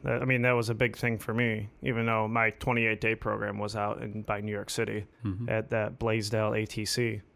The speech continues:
Speaker 2: Mm-hmm.
Speaker 1: But yeah, that is a huge thing. I'm also thankful for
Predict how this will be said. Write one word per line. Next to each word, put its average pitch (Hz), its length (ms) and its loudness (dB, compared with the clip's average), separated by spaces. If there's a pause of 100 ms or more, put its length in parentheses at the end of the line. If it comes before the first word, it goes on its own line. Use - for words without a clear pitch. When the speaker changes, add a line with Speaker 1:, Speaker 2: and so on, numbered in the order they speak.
(220)
Speaker 2:
Mm-hmm. 107 480 -4
Speaker 1:
But 120 240 4
yeah, 156 160 8
that 131 180 4
is 135 100 4
a 127 40 4
huge 117 300 2
thing. 117 360 -2
I'm 139 260 2
also 123 400 4
thankful 117 560 0
for 113 420 0